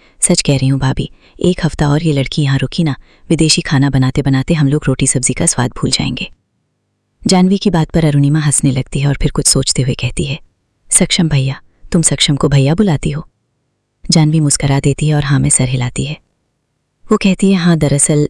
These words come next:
जब मैं सक्षम भैया से पहली बार मिली थी ना, तो गलती से उन्हें भैया कह दिया था।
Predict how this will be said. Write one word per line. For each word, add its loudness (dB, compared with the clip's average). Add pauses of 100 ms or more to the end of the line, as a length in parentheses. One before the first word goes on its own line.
जब 0
मैं 2
सक्षम 0
भैया 2
से 0
पहली 0
बार 0
मिली 0
थी -4
ना, -2 (360)
तो 4
गलती 0
से 0
उन्हें 2
भैया 0
कह -2
दिया -4
था। -6